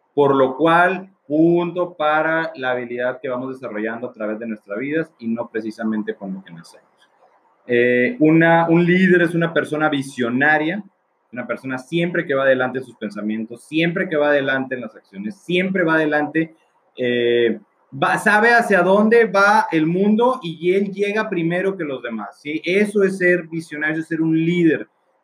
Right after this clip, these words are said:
Eh, es una característica primordial, siempre ir adelante, ¿ok? Y eso es algo con lo que también tenemos que ir desarrollando día a día en nuestros talentos. Entonces, no hay pretextos, ¿eh? Otra característica del líder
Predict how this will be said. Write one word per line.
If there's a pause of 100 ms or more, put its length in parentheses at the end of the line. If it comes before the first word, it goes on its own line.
(120)
Eh, (200)
es
una
característica (280)
primordial, (180)
siempre
ir
adelante, (720)
¿ok? (120)
Y
eso
es
algo
con
lo
que
también
tenemos
que
ir
desarrollando
día
a
día
en
nuestros
talentos. (340)
Entonces,
no
hay
pretextos,
¿eh? (880)
Otra
característica
del
líder